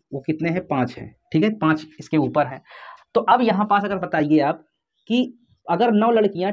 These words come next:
चालीस में से नौ लड़कियाँ यहाँ पास इसके ऊपर बैठ गईं, मोहित के ऊपर चालीस, नौ लड़कियाँ बैठ गईं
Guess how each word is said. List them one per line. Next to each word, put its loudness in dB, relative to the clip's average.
चालीस 0
में -2
से -6
नौ -2
लड़कियाँ -4
यहाँ -4
पास -6
इसके -6
ऊपर 0
बैठ 0
गईं, -8
मोहित 0
के -4
ऊपर -2
चालीस, -2
नौ 0
लड़कियाँ 0
बैठ 0
गईं -4